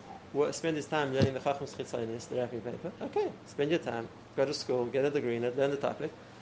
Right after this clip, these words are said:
You'll, you'll learn the topic, whatever it is, it's a Chachma, or there is such a Chachma. It takes time. You have to work on it. But if a person wants to learn the Torah and he's mismatched learning the Torah completely, Hashem will give him the other, the, the Chachmas Chitzonis,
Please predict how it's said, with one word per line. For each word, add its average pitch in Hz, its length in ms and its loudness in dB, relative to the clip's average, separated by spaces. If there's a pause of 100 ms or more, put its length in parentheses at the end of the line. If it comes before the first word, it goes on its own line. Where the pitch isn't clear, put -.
(220)
You'll, 151 160 2
you'll 165 200 4
learn 131 160 2
the 135 80 -4
topic, 123 280 -6
whatever 131 280 0
it 123 100 -8
is, 123 200 -2
it's 117 160 -4
a 127 60 -6
Chachma, 139 320 0
or 120 160 0
there 120 300 -2
is 143 120 2
such 120 180 -4
a 123 60 -4
Chachma. 120 320 -2 (520)
It - 40 2
takes 151 180 2
time. 202 200 0 (380)
You - 60 -8
have - 80 -12
to 135 80 0
work 185 180 4
on 123 80 0
it. - 60 -8 (640)
But 135 100 -2
if 139 60 -2
a 147 40 -2
person 196 300 4
wants 175 180 2
to 143 60 -4
learn 147 160 4
the 143 60 4
Torah 127 440 2
and 127 120 2
he's 127 220 -4 (140)
mismatched 165 400 2 (140)
learning 139 280 4
the 123 140 2
Torah 135 100 4
completely, 123 540 -6 (380)
Hashem 185 400 0
will 165 80 2
give 165 200 0
him 180 140 2
the 156 120 0
other, 156 280 2 (160)
the, 131 160 2
the 120 120 -2
Chachmas 165 420 0
Chitzonis, 123 520 0